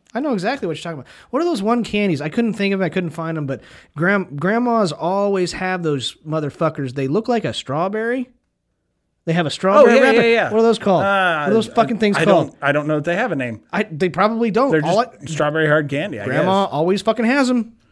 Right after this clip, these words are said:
Speaker 1: They're
Speaker 2: Yeah.
Speaker 1: always at her house. Haven't seen where you even
Speaker 2: Oh.
Speaker 1: buy those motherfuckers.
Speaker 2: Yeah.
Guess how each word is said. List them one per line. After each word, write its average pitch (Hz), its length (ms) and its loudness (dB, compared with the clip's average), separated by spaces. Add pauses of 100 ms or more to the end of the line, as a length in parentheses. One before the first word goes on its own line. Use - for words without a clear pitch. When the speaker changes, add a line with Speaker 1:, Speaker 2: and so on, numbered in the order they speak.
(120)
Speaker 1:
They're 175 160 4
Speaker 2:
Yeah. 156 240 2 (180)
Speaker 1:
always 190 320 2
at 233 100 4
her 233 100 0
house. 240 460 -4 (500)
Haven't 196 420 -6
seen 247 240 0
where 254 100 2
you 247 200 -2
even 262 200 -2
Speaker 2:
Oh. 214 160 0
Speaker 1:
buy 277 340 2
those 196 280 2
motherfuckers. 135 600 -8
Speaker 2:
Yeah. 143 320 0